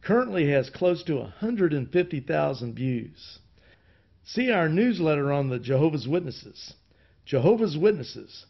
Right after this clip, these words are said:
Deceive Deceivers. Our video, Is Jesus God Almighty in the Flesh, meaning the second person of the Trinity, or is he something else,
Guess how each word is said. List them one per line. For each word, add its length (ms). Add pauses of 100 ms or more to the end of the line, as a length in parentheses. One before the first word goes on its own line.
(220)
Deceive 560
Deceivers. 760 (1120)
Our 160
video, 580 (320)
Is 180
Jesus 460
God 380
Almighty 500
in 100
the 60
Flesh, 580 (220)
meaning 340
the 120
second 360
person 360
of 100
the 100
Trinity, 640 (400)
or 160
is 160
he 80
something 500
else, 560